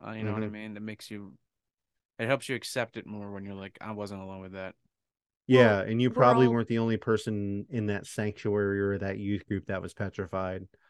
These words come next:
Speaker 1: Mm-hmm.
Speaker 2: uh, but
Speaker 3: For
Speaker 2: didn't wanna
Speaker 3: sure.
Speaker 2: say anything. So
Speaker 3: I mean, we're all taught in the church from a very early age to gaslight ourselves.
Speaker 1: Mm-hmm.
Speaker 3: So
Speaker 2: Yeah.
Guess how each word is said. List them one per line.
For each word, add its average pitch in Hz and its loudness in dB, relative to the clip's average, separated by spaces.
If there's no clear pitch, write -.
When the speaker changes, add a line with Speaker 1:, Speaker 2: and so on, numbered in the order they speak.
Speaker 1:
Mm-hmm. 107 -10
Speaker 2:
uh, 95 -6
but 90 -6
Speaker 3:
For 117 8
Speaker 2:
didn't 101 0
wanna 98 -2
Speaker 3:
sure. - -6
Speaker 2:
say 95 -4
anything. 92 -8
So 92 -8
Speaker 3:
I 233 -8
mean, 226 -2
we're 226 0
all 220 -2
taught 208 0
in 190 -2
the 190 -8
church 190 0
from 190 -6
a 185 -8
very 185 -4
early 185 -4
age 190 -6
to 196 -6
gaslight 196 -2
ourselves. 190 -6
Speaker 1:
Mm-hmm. 104 -12
Speaker 3:
So 196 0
Speaker 2:
Yeah. 98 6